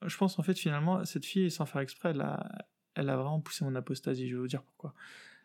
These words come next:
Parce qu'elle m'explique, en fait, elle me dit, « Écoute, moi, quand je vois des hadiths où le prophète, il est, il passe pour un, un misogyne, un mec méchant, euh,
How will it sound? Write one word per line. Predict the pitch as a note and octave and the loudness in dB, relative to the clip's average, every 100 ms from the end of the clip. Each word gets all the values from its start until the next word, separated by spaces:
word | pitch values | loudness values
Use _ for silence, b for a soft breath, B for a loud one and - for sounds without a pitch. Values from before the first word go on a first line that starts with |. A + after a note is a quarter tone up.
| - | -6
Parce | D3 | -2
qu'elle | - D#3 | 0 0
m'explique, | D3 C#3+ - F#3+ F3+ | -2 -6 -4 -2 -2
en | |
fait, | D3 E3+ | 0 0
elle | D3+ | 0
me | |
dit, « | C3+ F3 | -2 -2
Écoute, | D#3 F#3 - | 0 0 4
moi, | E3+ F3+ | 4 4
quand | F3+ D#3 | 4 2
je | |
vois | D3 D3+ | 2 0
des | D3 - | -2 -2
hadiths | D3 D#3 - - B B - | -2 -2 -4 -12 B B -4
où | |
le | C#3 | -4
prophète, | - D#3 E3+ D#3+ - | -4 -2 -2 -2 -2
il | C#3 | -2
est, | C3+ C3+ - | -2 -2 -2
il | - | 0
passe | - D3+ | 0 -2
pour | - C#3+ C3+ | -2 -4 -2
un, | D3 C#3 b b b - - | -4 -6 b b b -20 -6
un | D#3+ D3 F3 | -2 2 4
misogyne, | D#3 D3+ E3 D#3 F3 E3+ | 4 4 2 2 2 2
un | D3 C#3 C3+ | 2 0 0
mec | C3+ - | 0 2
méchant, | D3+ D3 - F3+ F#3 D#3 | 0 2 2 2 2 2
euh, | C#3 C3 C3 | 0 -2 -4